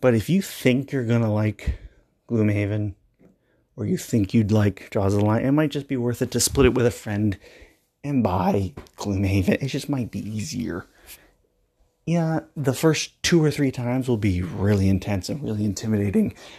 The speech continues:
and really hard to learn. But after those times are over, you're gonna get a different and better experience because it's just, it's Gloomhaven.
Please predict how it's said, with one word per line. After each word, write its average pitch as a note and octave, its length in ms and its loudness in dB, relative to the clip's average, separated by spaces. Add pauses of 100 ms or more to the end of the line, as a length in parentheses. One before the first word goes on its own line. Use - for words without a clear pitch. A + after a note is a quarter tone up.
(100)
and G#2+ 200 0
really A2 220 4
hard A2 300 2
to G2+ 60 4
learn. G#2+ 600 2 (420)
But - 140 -10
after D3 260 0
those D#3+ 200 -2
times C#3+ 280 2
are G#2+ 140 2
over, - 420 0 (680)
you're B2 160 0
gonna C3 180 6
get A2+ 180 4
a G#2 60 2
different F#2+ 440 -2
and F#2+ 140 -6
better C#3+ 260 -6
experience C3+ 640 -4
because G#2 380 -10
it's A2+ 180 -12
just, - 220 -12 (120)
it's - 160 -14
Gloomhaven. C#3 480 -2